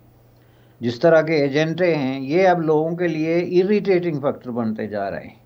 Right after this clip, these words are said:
They are not willing to listen you and they are not willing to lend you their time, कि आप उनका टाइम ख़राब करें कि मैंने कश्मीर का किस्सा छेड़ना है या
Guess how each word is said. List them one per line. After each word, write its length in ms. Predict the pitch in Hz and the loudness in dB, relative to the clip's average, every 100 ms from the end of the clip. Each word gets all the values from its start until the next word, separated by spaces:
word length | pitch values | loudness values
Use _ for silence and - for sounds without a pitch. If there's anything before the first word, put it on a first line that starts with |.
| _ | _
They 140 | 120 165 | 2 6
are 160 | 165 156 | 6 4
not 200 | 175 156 151 117 135 | 2 0 -6 -6 -4
willing 280 | 160 156 | -2 -2
to 100 | 139 139 | -2 0
listen 540 | 135 - 160 156 117 139 | 0 0 -4 -4 -6 -2
you 240 | 139 170 - _ _ _ _ - | 0 -2 -8 _ _ _ _ -8
and 340 | 120 127 143 | 0 2 2
they 120 | 139 147 | 4 4
are 140 | 151 147 | 4 2
not 160 | 160 | 0
willing 380 | 135 143 143 147 135 | -2 -4 -2 -4 -2
to 100 | 135 | -2
lend 280 | 123 143 143 - - - _ _ _ | 0 0 -2 -10 -20 -20 _ _ _
you 260 | 131 123 135 143 139 117 120 120 | -4 0 2 0 -2 -8 -8 -2
their 180 | 123 139 127 | 4 4 4
time, 320 | 127 131 170 - - _ _ _ _ - | 2 2 0 -4 -14 _ _ _ _ -2
कि 60 | 147 | 2
आप 260 | 123 127 127 | 4 2 0
उनका 240 | 135 143 | -2 -2
टाइम 280 | 135 127 127 | -2 -2 -4
ख़राब 360 | 139 127 127 | 0 0 0
करें 280 | 127 127 131 | -2 -4 -4
कि 100 | 131 | -4
मैंने 300 | 123 127 131 | -4 -2 -2
कश्मीर 420 | 127 117 131 123 | -4 -4 -2 -2
का 120 | 131 135 | 0 -2
किस्सा 360 | 123 117 127 | -2 -2 -2
छेड़ना 420 | 120 117 113 127 | 0 -2 0 2
है 260 | 123 127 - _ _ _ _ _ _ 107 | 2 0 -4 _ _ _ _ _ _ -2
या 200 | 110 | 2